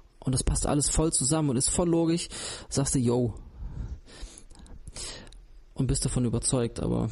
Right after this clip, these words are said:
<laughs> kannst es halt trotzdem nicht wissenschaftlich bewes-, be-, be-, beweisen.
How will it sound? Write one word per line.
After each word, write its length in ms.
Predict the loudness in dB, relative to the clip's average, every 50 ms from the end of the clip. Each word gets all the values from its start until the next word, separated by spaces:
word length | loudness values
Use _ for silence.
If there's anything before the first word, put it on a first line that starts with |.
| 0 0 0 0 0 0
<laughs> 300 | -2 -2 -4 -10 -14 -6
kannst 260 | -2 -2 -2 -2 -2
es 120 | -2 -2
halt 120 | -2 -2 -2
trotzdem 500 | -2 -4 -4 -2 -2 0 0 0 -2 -2
nicht 200 | -2 -2 -2 0
wissenschaftlich 600 | -2 -2 0 0 0 0 0 0 0 -2 -4 -4
bewes-, 380 | -4 -4 -4 -2 -4 -4 -4 -6 -8 -6
be-, 120 | -4 -4 -4
be-, 220 | -4 -4 -6 -4 -4
beweisen. 480 | -2 0 0 2 0 0 0 -2 -2